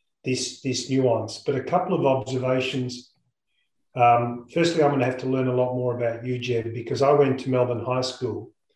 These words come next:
and there was no class I hated more than,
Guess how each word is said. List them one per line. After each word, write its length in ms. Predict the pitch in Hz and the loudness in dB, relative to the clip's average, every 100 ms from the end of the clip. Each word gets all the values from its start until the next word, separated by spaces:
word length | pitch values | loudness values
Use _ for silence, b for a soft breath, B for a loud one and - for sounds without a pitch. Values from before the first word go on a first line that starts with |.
| _ _ _ _ _ - | _ _ _ _ _ -4
and 260 | 127 127 | 0 2
there 120 | 131 131 | 2 0
was 160 | 123 | 2
no 260 | 151 160 156 | 4 6 4
class 400 | - 147 143 - | 2 4 4 4
I 140 | 135 | -2
hated 320 | 131 131 127 | 0 -2 -2
more 480 | 127 135 127 107 98 - _ _ | -2 -2 -2 -4 -8 -14 _ _
than, 520 | 135 123 127 123 - | -2 0 0 -2 -6